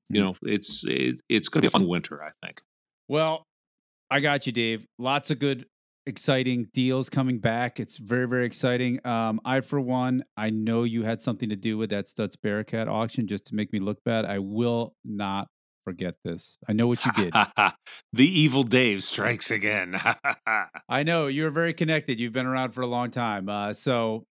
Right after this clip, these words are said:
Speaker 2: payback will be ugly. But let's remember,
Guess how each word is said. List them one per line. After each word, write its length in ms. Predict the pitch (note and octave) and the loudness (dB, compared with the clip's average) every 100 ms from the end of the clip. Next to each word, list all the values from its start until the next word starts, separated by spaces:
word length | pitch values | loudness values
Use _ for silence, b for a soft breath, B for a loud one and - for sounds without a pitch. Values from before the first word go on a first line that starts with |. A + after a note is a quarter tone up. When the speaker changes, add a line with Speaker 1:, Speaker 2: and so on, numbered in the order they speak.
| _ _ - | _ _ -2
Speaker 2:
payback 420 | C#3+ C#3+ C#3 B2+ | 0 2 0 0
will 160 | B2 A#2 | -2 -4
be 260 | G#2+ G#2+ G#2 | -2 -4 -2
ugly. 380 | A2+ A2 F#2 E2+ | -2 -4 -6 -8
But 160 | G2+ G2+ _ - _ _ | -8 -8 _ -20 _ _
let's 200 | D#3 E3 | 0 0
remember, 440 | F#3+ F3+ D3+ G#2 | 2 2 2 0